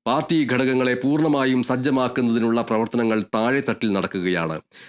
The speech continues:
മലയോര മേഖലയിലെ കർഷകർ നേരിടുന്ന പ്രശ്നങ്ങൾ കേരള കോൺഗ്രസ് എം ശ്രദ്ധയിൽപ്പെടുത്തിയതിനെ തുടർന്ന് ബഹുമാന്യനായ മുഖ്യമന്ത്രി ഇക്കാര്യത്തിൽ പ്രത്യേക കർമ്മ പദ്ധതി രൂപീകരിച്ചിട്ടുണ്ട്.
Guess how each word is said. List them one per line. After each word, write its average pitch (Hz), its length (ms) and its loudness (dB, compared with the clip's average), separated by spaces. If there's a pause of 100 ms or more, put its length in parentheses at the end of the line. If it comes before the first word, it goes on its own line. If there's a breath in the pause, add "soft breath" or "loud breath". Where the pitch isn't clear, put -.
(120 loud breath)
മലയോര 165 360 0
മേഖലയിലെ 156 540 2
കർഷകർ 139 420 0
നേരിടുന്ന 131 400 2
പ്രശ്നങ്ങൾ 135 460 0 (340 loud breath)
കേരള 160 280 0
കോൺഗ്രസ് 147 460 0
എം 135 160 2
ശ്രദ്ധയിൽപ്പെടുത്തിയതിനെ 131 880 0
തുടർന്ന് 135 420 0 (360 loud breath)
ബഹുമാന്യനായ 160 680 2
മുഖ്യമന്ത്രി 135 540 2 (100)
ഇക്കാര്യത്തിൽ 127 540 0
പ്രത്യേക 131 580 0
കർമ്മ 123 360 0
പദ്ധതി 113 400 0
രൂപീകരിച്ചിട്ടുണ്ട്. 101 920 0